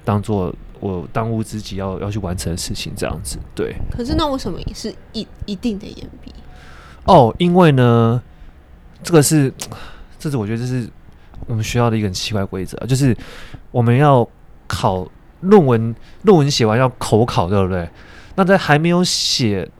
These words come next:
Speaker 1: 完之前呢，要有个东西叫做开题考。开题考的意思就是，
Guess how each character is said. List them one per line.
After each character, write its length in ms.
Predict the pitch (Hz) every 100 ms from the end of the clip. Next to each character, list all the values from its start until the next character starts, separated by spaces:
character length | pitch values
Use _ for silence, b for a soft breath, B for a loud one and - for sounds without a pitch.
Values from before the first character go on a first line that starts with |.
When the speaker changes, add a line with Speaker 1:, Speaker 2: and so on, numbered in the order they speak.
| -
Speaker 1:
完 200 | 123 120
之 200 | 127 151
前 200 | - 117 98
呢， 320 | 98 98 101 -
要 220 | 135 120 -
有 120 | 120 98
个 100 | 101
东 140 | 117
西 80 | 113
叫 80 | 113
做 100 | 113
开 280 | - 170 175
题 240 | - 104
考。 260 | - - - B B B
开 180 | - 165
题 140 | 151 127
考 180 | 127
的 60 | 107
意 60 | 117
思 60 |
就 140 | 110 117
是， 320 | 113 110